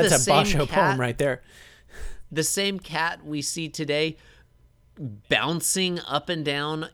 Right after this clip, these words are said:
Speaker 2: in and around his food, kaboing, kaboing, kaboing, kaboing, kaboing, kaboing, kaboing. Seven kaboings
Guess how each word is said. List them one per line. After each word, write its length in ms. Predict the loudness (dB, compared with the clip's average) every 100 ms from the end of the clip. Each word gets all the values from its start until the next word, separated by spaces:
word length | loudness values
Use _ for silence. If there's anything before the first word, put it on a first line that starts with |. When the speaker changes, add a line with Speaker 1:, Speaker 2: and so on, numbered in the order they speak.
| -6
Speaker 2:
in 200 | -4 -2
and 160 | -2
around 420 | -2 -2 -4 -6
his 200 | -6 -6
food, 420 | -4 -2 -2 -2 -6
kaboing, 500 | -6 -4 -2 -2 -4
kaboing, 420 | -6 -4 -4 -6
kaboing, 400 | -6 -6 -6 -6
kaboing, 380 | -6 -6 -6 -6
kaboing, 380 | -6 -6 -6 -6
kaboing, 360 | -6 -6 -8
kaboing. 580 | -6 -6 -4 -4 -6 -10 -14 _ -8
Seven 640 | -4 -2 -2 -2 -2 -6
kaboings 960 | -6 -6 -4 -4 -4 -6 -12 -10 -8